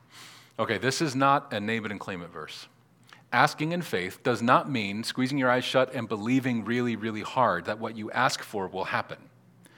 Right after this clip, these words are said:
That is not what James is saying here. James is simply saying we need to do what he just said. Go to God on the basis of what we believe to be true about God.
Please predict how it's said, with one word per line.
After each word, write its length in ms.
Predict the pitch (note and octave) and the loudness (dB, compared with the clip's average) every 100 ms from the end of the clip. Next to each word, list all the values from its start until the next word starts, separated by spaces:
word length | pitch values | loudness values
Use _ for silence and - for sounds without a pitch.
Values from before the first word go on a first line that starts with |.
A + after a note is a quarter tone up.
| _ | _
That 140 | B2 | -2
is 100 | B2 | 4
not 180 | B2 C#3+ | 6 6
what 140 | C#3+ A#2+ | 4 0
James 320 | B2+ A2+ A2 | 0 0 -2
is 100 | G#2 | -2
saying 360 | - D#3 C3+ | 0 2 0
here. 260 | E2 D2+ D2 - _ _ _ - - - - - - | -2 -8 -12 -18 _ _ _ -20 -20 -20 -20 -12 2
James 300 | C#3 E3 D#3+ | 4 6 2
is 80 | |
simply 260 | - F3 D#3 | 0 2 2
saying 320 | C#3+ D3+ C#3 | 4 4 6
we 80 | B2+ | 4
need 160 | C3 C#3 | 2 0
to 60 | |
do 200 | B2 D#3 | 2 2
what 140 | C#3+ C3+ | 2 0
he 140 | D#3 | -2
just 260 | C3 D3+ - | -2 -2 0
said. 360 | F#3 G#2 - - - B2 | 0 0 -4 -14 -18 -4
Go 240 | A#2+ D3 | 4 6
to 80 | F#3 | 6
God 560 | E3+ C#3+ F2+ D2+ A2+ D3+ - _ - _ _ _ - | 4 2 4 0 -2 -8 -16 _ -20 _ _ _ 2
on 160 | B2+ C3 | 4 4
the 80 | |
basis 640 | A#2+ - D#3+ A3 - B2 - | 0 2 2 4 0 -2 -2
of 280 | C3 A2+ A#2+ | -4 -4 -2
what 180 | C3+ | -2
we 160 | C#3+ C3+ | 0 -2
believe 420 | A#2 B2+ A#2 C#3 | -2 -2 0 0
to 60 | D3+ | 0
be 140 | D#3 | -4
true 180 | - G#3+ | -4 -4
about 300 | D4+ F#2 D#2 | -2 -2 -4
God. 340 | - - A1+ | -10 -12 -16